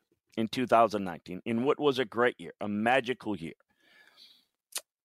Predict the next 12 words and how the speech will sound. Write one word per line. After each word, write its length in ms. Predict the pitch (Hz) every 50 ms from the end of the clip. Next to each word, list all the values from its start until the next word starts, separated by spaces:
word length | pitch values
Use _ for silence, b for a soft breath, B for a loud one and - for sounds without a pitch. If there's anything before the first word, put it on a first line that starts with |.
| _ _ _ _ _ _ -
there 200 | 107 131 131 131
was, 480 | 127 131 131 127 120 110 101 - - - _
um, 480 | 110 110 110 110 107 104 101 98 90 - _ _ _ _ _ _ _ _ _ _ _ _ _ _ _ _ _ _ _ _ _ _ _ _ _ _ _ _ _ _ _ _
kind 180 | - 180 190 190
of 120 | 165 151
a, 280 | 147 135 123 113 110 107
um, 380 | 107 101 98 92 90 85 82 - _ _ _ _
off-season 640 | - 143 156 170 - - - 165 165 151 160 156 147
of 100 | 120 95
discontent. 720 | 107 135 131 - - - 120 107 - - 110 92 - - -
A 80 | 92 95
lot 400 | 90 92 95 101 117 143 -